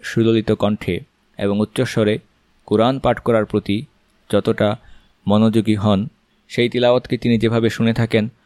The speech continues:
অন্য কোনো বিষয়ের প্রতি তিনি ততটা মনোযোগী হন না। ইবনে কাসির রাহিমাহুল্লাহ তিনি বলেছেন, এর অর্থ হচ্ছে আল্লাহ অন্য কোনো কিছুকে সেভাবে শোনেন না যেভাবে তিনি তার নবীর তিলাওয়াতকে শুনতে পছন্দ করেন। নবী যখন আল্লাহর ইবাদত করেন,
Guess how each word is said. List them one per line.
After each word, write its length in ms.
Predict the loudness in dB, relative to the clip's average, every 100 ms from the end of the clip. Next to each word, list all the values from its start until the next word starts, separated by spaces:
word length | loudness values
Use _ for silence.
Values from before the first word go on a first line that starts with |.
| _ _ _
অন্য 280 | 0 2 2
কোনো 240 | 2 0 2
বিষয়ের 340 | 0 2 0
প্রতি 360 | 0 -2 -2 -6 _ _
তিনি 200 | -2 0
ততটা 500 | 0 0 0 0 -4 -6 _ -4
মনোযোগী 460 | 0 0 0 -2 -4
হন 180 | -4
না। 240 | -4 -4 -10 _ _ _ _ _ _ _ _ _ _ _ -4
ইবনে 200 | 0 2
কাসির 260 | 2 2 2
রাহিমাহুল্লাহ 480 | 2 2 2 2
তিনি 160 | 2 2
বলেছেন, 500 | 2 2 2 -2 -2 -8 _ -2
এর 140 | 0
অর্থ 240 | 0 2
হচ্ছে 420 | 0 0 0 0 0 -4
আল্লাহ 400 | -2 0 0 0
অন্য 240 | 0 0
কোনো 220 | 2 0
কিছুকে 300 | 0 -4 -4
সেভাবে 340 | -2 0 0 0
শোনেন 280 | 0 0 2
না 300 | 2 -2 -8 -4
যেভাবে 280 | 0 2 0
তিনি 220 | 0 0
তার 220 | 0 0
নবীর 280 | -2 -2 -2 -2
তিলাওয়াতকে 420 | -2 -2 -2 -4
শুনতে 300 | -2 -2 -2
পছন্দ 400 | -4 -2 -2 -2
করেন। 320 | -2 -4 -6 -12 _ _ _ -4 0
নবী 260 | 2 2
যখন 340 | 2 0 0 0
আল্লাহর 260 | 2 0
ইবাদত 320 | 2 0 0
করেন, 340 | 0 0 2